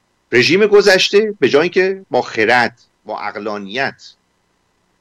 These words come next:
سعی کنه اون توسعه، اون رشد اقتصادی رو مهار بکنه، آرام آرام زیرساخت‌ها رو بسازه، این پول رو در جایی سرمایه گذاری بکنه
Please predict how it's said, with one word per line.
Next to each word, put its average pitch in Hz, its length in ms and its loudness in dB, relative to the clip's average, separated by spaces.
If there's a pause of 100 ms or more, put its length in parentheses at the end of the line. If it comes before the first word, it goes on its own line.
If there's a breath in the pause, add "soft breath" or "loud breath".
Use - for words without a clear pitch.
(120)
سعی 151 320 -4
کنه 190 420 -14 (220)
اون 139 180 -12
توسعه، 104 640 -2 (280)
اون 120 240 -4
رشد 135 300 0
اقتصادی 101 520 -2
رو 101 80 -2
مهار 95 400 0
بکنه، 170 380 -4
آرام 95 520 2
آرام 139 260 0
زیرساخت‌ها 95 580 -4
رو 151 100 2
بسازه، 143 560 -2 (720 loud breath)
این 131 220 4
پول 151 220 4
رو 160 80 6
در 135 180 4
جایی 139 240 4
سرمایه 113 480 -2
گذاری 104 420 0
بکنه 151 460 -8